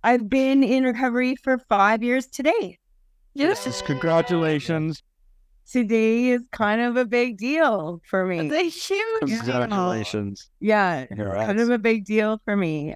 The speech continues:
Speaker 1: This is actually my second kick at the can, kind of. I mean, there had been points in my life where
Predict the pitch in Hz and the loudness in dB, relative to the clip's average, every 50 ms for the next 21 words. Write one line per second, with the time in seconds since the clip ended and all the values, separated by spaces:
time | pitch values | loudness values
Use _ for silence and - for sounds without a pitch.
0 | _ - 202 208 202 254 233 233 214 214 208 - - 233 226 220 214 208 208 202 | _ -6 -4 -2 -2 0 2 4 4 4 2 0 -2 -2 0 0 0 0 0 0
1 | - - 185 196 190 180 175 180 175 - - 190 185 - - 202 196 190 190 190 | -2 -2 0 0 2 2 2 0 -2 -2 0 0 0 0 0 -2 0 0 0 -2
2 | 180 - - 208 190 - 202 170 - 185 180 208 202 185 185 185 196 202 208 - | -2 -2 -2 -2 -2 -2 -4 -4 -4 -4 -2 0 0 0 2 2 0 0 0 0
3 | 240 220 214 214 220 226 226 208 202 196 196 196 190 190 185 180 - 190 190 202 | 0 0 2 2 2 2 2 0 0 0 0 2 2 0 0 -2 -4 -2 0 0
4 | 190 190 196 202 202 185 185 185 175 190 196 190 190 190 185 - - 185 180 180 | 2 2 0 2 2 0 0 0 0 0 0 0 0 -2 -2 -2 0 -2 0 0
5 | - 202 185 180 180 175 165 170 165 - 180 180 175 175 170 165 | 0 0 0 2 2 2 0 0 -2 -2 0 0 2 0 0 -2